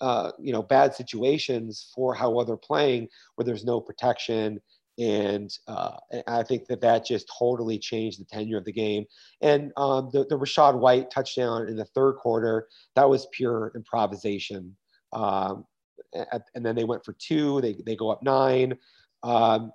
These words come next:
you know, we talked in the car ride after the game that that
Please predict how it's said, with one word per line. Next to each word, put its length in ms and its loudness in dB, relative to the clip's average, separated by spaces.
you 60 -2
know, 80 2
we 80 0
talked 320 4
in 60 -2
the 80 -4
car 320 6
ride 260 6
after 300 4
the 100 -6
game 380 2
that 180 2
that 220 6